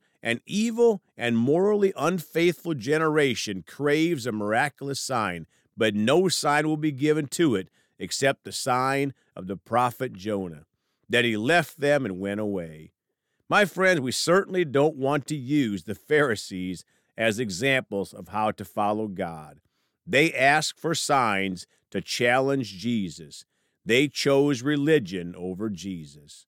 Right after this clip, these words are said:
Matthew twelve thirty-eight through forty in the Amplified Bible, the desire for signs. Thirty-eight, "Then some of the scribes and Pharisees said to him, 'Teacher,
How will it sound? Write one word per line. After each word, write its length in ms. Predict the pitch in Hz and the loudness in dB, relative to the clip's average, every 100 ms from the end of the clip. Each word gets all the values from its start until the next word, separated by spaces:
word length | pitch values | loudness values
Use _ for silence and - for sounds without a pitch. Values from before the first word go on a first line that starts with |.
| _ _ _ _ - | _ _ _ _ -4
Matthew 380 | 135 175 165 156 | 2 2 0 -4
twelve 520 | - 156 151 151 143 | 0 4 6 6 2
thirty-eight 600 | - 151 151 135 135 - | 0 2 2 4 2 0
through 140 | 123 107 | -6 -6
forty 400 | - 135 196 151 | -4 -2 0 0
in 80 | 110 | 0
the 120 | 101 | -2
Amplified 560 | 104 92 92 95 90 | -2 -6 -6 -6 -4
Bible, 400 | 82 85 78 76 _ _ _ - | -8 -10 -14 -20 _ _ _ -4
the 120 | 113 | 0
desire 580 | 113 104 107 123 139 131 | 2 2 4 4 2 0
for 200 | 143 135 | -2 -4
signs. 540 | - 104 92 85 78 | -2 -2 -2 -8 -6
Thirty-eight, 720 | 151 165 156 147 143 156 - _ _ _ - | 2 4 4 2 4 2 -2 _ _ _ 0
"Then 200 | 131 120 | 0 2
some 280 | - 170 190 | 2 2 4
of 40 | |
the 120 | 175 | 0
scribes 580 | - - 127 147 156 127 | -2 0 2 2 2 0
and 180 | 156 127 | -4 -2
Pharisees 720 | 160 160 127 107 - 107 - | 2 4 4 0 -4 -6 -4
said 280 | 123 131 127 | -2 -2 -2
to 80 | 127 | -6
him, 340 | 117 104 82 | -4 -6 -8
'Teacher, 540 | - 190 190 214 208 | -4 -4 -2 -4 -4